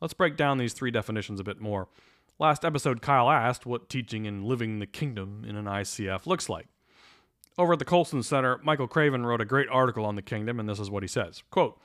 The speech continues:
"The gospel, or the good news, cannot be fully understood and applied apart from the kingdom of God.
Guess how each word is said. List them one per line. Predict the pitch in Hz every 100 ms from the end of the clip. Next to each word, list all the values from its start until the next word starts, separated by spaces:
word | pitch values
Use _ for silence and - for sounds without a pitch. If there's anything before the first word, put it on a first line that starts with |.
| _ _ _ _
"The | 180
gospel, | 165 139 - 170 185
or | 175 135
the |
good | 131 127
news, | 107 98 123 - - _
cannot | - 175 247 -
be | 277
fully | - 185 180
understood | 160 160 143 - 165 151
and | 139
applied | 123 - 160 156 156
apart | 127 - 254 285 -
from | - 139 107 107 170 - _ _ _ _ -
the | 170
kingdom | 139 107 101
of | 104
God. | 156 120 85